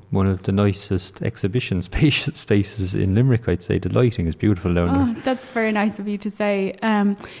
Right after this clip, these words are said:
Speaker 2: yeah, it's, it's kind of, it's, it's, it's a little, um, the, the, the situation with the,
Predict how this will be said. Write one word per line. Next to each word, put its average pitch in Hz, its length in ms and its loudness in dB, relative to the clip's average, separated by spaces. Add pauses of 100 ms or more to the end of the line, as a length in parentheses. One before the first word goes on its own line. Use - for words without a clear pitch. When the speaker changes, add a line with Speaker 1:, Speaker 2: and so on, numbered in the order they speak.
(120)
Speaker 2:
yeah, 302 200 0
it's, - 380 -8
it's 247 240 -4
kind 320 180 -2
of, 311 140 -2 (100)
it's, 277 240 -6 (240)
it's, - 240 -6
it's - 180 -8
a 269 40 -4
little, 277 480 -2
um, 214 420 0 (220)
the, 233 80 -4
the, 233 500 -2
the 240 140 -4
situation 302 520 0
with 240 180 -4
the, 202 220 -2